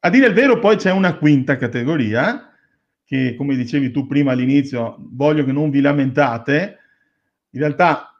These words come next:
non tanto perché vogliamo farvi da papà o da mamma, ma semplicemente perché non è una strategia, non abbiamo la risposta alla lamentela.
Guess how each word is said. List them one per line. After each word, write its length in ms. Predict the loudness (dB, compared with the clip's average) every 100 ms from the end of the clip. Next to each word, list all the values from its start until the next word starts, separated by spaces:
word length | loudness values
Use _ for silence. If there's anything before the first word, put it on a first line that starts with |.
| -8
non 280 | 0 0 2
tanto 420 | 0 0 -2 -2
perché 460 | -2 0 2 2
vogliamo 360 | 0 -2 -2 -2
farvi 320 | -2 -2 0
da 100 | -2
papà 340 | -2 -2 0 0
o 40 |
da 120 | 0
mamma, 380 | 0 0 0 0
ma 160 | 0 -2
semplicemente 800 | -4 -6 -4 -2 0 0 0 -4
perché 500 | -4 0 0 0 -6
non 540 | -12 -10 -8 -4 -2 -2
è 80 |
una 160 | -2 -2
strategia, 580 | 0 0 0 0 0 2
non 160 | 2
abbiamo 360 | 0 0 0 2
la 220 | 2 2
risposta 560 | 0 -2 2 2 2 -2
alla 140 | 0
lamentela. 720 | 0 -2 -4 -6 -8 -8 -10